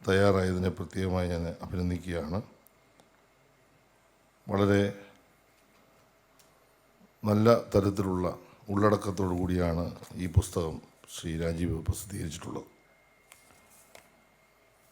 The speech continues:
ഒപ്പം നമ്മുടെ ചലച്ചിത്ര അക്കാദമി പി എ ബക്കറിൻ്റെ സംബന്ധിച്ചുള്ള കാലത്തിൻ്റെ മണിമുഴക്കം എന്ന പുസ്തകം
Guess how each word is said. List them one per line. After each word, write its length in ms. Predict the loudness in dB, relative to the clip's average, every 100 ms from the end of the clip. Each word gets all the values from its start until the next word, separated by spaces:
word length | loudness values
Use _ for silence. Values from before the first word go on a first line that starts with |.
| _ _ _ -2
ഒപ്പം 260 | 6 8 6 2 -8 -20 _ -20 -20 _ _ _ _ _ _ _ _ _ _ _ _ _ _ _ _ _ 2
നമ്മുടെ 280 | 6 8 8 4 2 2
ചലച്ചിത്ര 440 | 2 2 0 2 0 0
അക്കാദമി 480 | 2 2 2 -2 -10 -20 _ _ _ _ _ _ _ _ _ _ _ _ _ _ _ _ _ _ _ -4
പി 100 | 4 6
എ 20 | 6
ബക്കറിൻ്റെ 520 | 4 2 2 2 2 0 -2 -12 -20 _ _ _ _ _ _ _ _ _ _ -12
സംബന്ധിച്ചുള്ള 580 | -2 0 2 0 0 -2 -2
കാലത്തിൻ്റെ 560 | 2 4 2 0 -4 -2 -2
മണിമുഴക്കം 500 | -2 -2 -2 -2 -2 -2
എന്ന 100 | -4
പുസ്തകം 360 | -8 -10 -10 -12